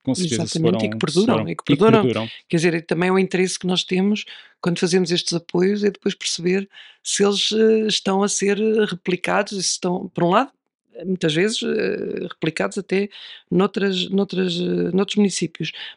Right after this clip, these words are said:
Speaker 2: mas depois que eles sejam dinâmicos. E, e, e, e acompanhamos e tentamos ir, ir frequentando, ou pelo menos sabendo notícias dessas, eh, ações e de como é que elas perduraram, e portanto, eh, é um facto que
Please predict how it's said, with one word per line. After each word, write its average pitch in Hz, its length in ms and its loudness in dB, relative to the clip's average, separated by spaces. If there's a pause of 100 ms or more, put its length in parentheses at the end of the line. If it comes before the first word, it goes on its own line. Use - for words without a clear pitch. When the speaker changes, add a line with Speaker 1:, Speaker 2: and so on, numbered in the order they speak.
Speaker 2:
mas 190 120 2
depois 254 220 0
que - 180 -6
eles 247 460 2
sejam 269 260 2
dinâmicos. 262 640 0 (360)
E, 196 60 2
e, 196 840 0
e, - 20 2
e 170 60 4
acompanhamos 160 680 0
e 147 60 -12
tentamos 160 540 -4 (340)
ir, 170 100 2 (160)
ir 170 200 0
frequentando, 175 640 0
ou 160 40 -6
pelo 151 180 -2
menos 160 200 -2
sabendo 165 400 -2
notícias 165 600 -2 (420)
dessas, 165 640 0
eh, 165 300 0
ações 185 460 0
e 196 40 2
de - 60 -18
como 160 180 -6
é 156 40 -6
que - 100 -6
elas 160 320 -2
perduraram, 160 640 -2
e 190 40 -6
portanto, 190 400 -6 (400)
eh, 185 380 0
é 190 80 2
um 180 80 0
facto - 500 -4
que 175 600 -4